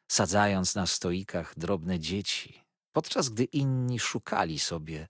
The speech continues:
dogodnego miejsca. Począwszy od parotygodniowych niemowląt, a skończywszy na zgrzybiałych starcach,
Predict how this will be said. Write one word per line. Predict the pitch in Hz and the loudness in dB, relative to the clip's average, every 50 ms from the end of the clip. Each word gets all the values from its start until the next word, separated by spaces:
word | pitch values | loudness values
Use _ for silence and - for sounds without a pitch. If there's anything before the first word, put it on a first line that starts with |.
| _ - | _ -6
dogodnego | 85 92 120 107 110 98 87 90 87 73 71 64 | -2 0 2 2 2 0 0 0 -2 -2 -4 -8
miejsca. | 62 55 53 50 - - - - - - - - - _ _ _ _ _ _ _ _ _ _ - - - - - - - - | -8 -10 -12 -12 -8 -6 -6 -6 -6 -8 -12 -16 -20 _ _ _ _ _ _ _ _ _ _ -20 -14 -12 -10 -10 -10 -10 -6
Począwszy | - 98 - - - 123 135 127 - - 120 | -4 -2 2 4 4 6 6 4 4 4 4
od | 104 92 - | 2 2 2
parotygodniowych | - - 110 107 104 - 113 95 104 95 85 101 104 104 95 104 90 80 | 4 4 4 4 4 2 2 2 2 2 2 2 0 0 0 -2 -2 0
niemowląt, | 101 92 90 90 101 104 175 - - 62 - - - - - - - | 2 2 4 4 2 2 0 -2 -6 -10 -12 -14 -16 -16 -16 -14 -10
a | - - | -6 -2
skończywszy | - - - 101 92 90 87 - - 131 - - - | 0 0 0 0 -2 -2 0 0 0 2 2 0 2
na | 110 95 | 2 0
zgrzybiałych | 90 78 78 87 87 90 85 104 101 101 98 92 - | 0 -2 -4 -4 -4 0 2 4 4 4 4 4 4
starcach, | - - - 139 139 113 - - 92 82 76 - | 2 4 4 2 0 2 0 -2 -2 -2 -6 -8